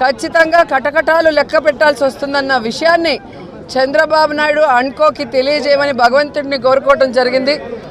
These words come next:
కరెక్ట్గా సాక్ష్యాధారాలతో ఈరోజు చంద్రబాబు నాయుడు అడ్డంగా దొరికి జైలుకు వెళ్ళటం మనం అందరం కూడా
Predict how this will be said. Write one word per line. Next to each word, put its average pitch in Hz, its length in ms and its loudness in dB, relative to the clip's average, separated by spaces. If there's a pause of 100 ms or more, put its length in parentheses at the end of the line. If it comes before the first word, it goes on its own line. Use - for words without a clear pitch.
(440)
కరెక్ట్గా 311 560 2 (680)
సాక్ష్యాధారాలతో 294 1040 4 (720)
ఈరోజు 269 260 2 (140)
చంద్రబాబు 285 540 4
నాయుడు 277 260 2
అడ్డంగా 269 360 2 (100)
దొరికి 262 320 2 (1200)
జైలుకు 294 380 2
వెళ్ళటం 285 340 4
మనం 254 160 2
అందరం 277 320 0
కూడా 285 120 4